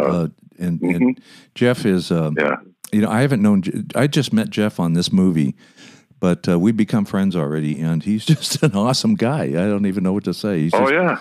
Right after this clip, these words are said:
Speaker 1: awesome guy, and he did such a tremendous job with, like you just mentioned, with wardrobe and prop-,
Speaker 2: Mm-hmm.
Speaker 1: props and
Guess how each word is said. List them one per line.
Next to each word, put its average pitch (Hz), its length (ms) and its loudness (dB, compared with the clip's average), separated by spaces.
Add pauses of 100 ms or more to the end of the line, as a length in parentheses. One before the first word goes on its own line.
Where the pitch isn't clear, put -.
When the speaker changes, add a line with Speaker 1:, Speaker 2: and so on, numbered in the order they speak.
Speaker 1:
awesome 107 380 2
guy, 98 280 2
and 92 220 2
he 92 120 2
did 87 180 0
such - 240 -4
a 87 80 0 (680)
tremendous 101 640 0
job 90 280 2
with, 87 160 0 (220)
like 90 240 -2
you 113 140 4
just 104 240 0
mentioned, 92 420 0
with 76 140 -2
wardrobe 90 580 0
and 71 100 -2
prop-, 98 140 2
Speaker 2:
Mm-hmm. 110 300 2
Speaker 1:
props 92 480 -2
and 71 180 -2